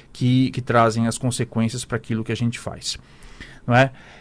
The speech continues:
É, até o, o, o, o, o Luiz Antônio Gasparetto sempre falava isso, né? Aquilo que você faz, aquilo que você pensa, aquilo que você sente gera uma re-, uma,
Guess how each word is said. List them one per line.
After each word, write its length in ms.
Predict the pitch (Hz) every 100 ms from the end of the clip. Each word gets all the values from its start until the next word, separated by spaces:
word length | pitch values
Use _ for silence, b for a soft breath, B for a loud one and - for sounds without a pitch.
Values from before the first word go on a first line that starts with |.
| B
É, 240 | 139 143
até 220 | - -
o, 40 | 285
o, 340 | 220 165 151
o, 440 | - 151 147 139 143
o, 420 | 143 127 135 139
o 40 |
Luiz 160 | 143 156
Antônio 280 | 170 175 151
Gasparetto 440 | 143 - 156 175
sempre 240 | - 233
falava 440 | - 143 127 113 104
isso, 320 | 90 - -
né? 180 | 113 135
Aquilo 280 | 143 233 226
que 100 | 196
você 240 | 147 131
faz, 400 | 107 - 131 131
aquilo 220 | 120 147 151
que 100 | 131
você 240 | 127 110
pensa, 440 | - 123 131 127
aquilo 180 | 131 170
que 100 | 175
você 280 | 143 131 131
sente 500 | - - 180 190 139
gera 260 | 123 117 113
uma 140 | 110
re-, 160 | 113 113
uma, 380 | 120 117 110